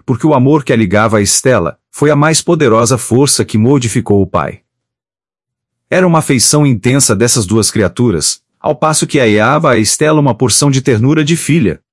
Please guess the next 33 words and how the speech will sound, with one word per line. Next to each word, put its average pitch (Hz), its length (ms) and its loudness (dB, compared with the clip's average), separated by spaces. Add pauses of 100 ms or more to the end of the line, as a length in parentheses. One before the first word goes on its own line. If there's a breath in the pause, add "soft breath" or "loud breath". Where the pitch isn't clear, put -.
(320)
Estela 147 360 0
achava 117 400 0
no 107 120 2
amor 104 320 2
da 107 120 0
menina 101 400 2
uma 98 200 2
antecipação 120 640 0
dos 117 160 -2
prazeres 110 500 0
da 107 100 0
maternidade. 104 800 0 (640)
Luiz 156 280 2
Garcia 151 320 0
testemunhou 135 640 2
esse - 160 0
movimento 123 600 0
recíproco 151 800 -2
e, 147 60 -2
por 151 180 -2
assim 160 260 0
dizer, 127 280 0
fatal. 107 560 -2 (640)
Se 147 200 0
Ayá 117 200 2
devesse 120 420 0
ter 107 140 0
madrasta, 101 640 -2
onde 104 220 0
a 120 40 2
acharia 110 360 0
mais 113 200 0
completa? 98 680 -4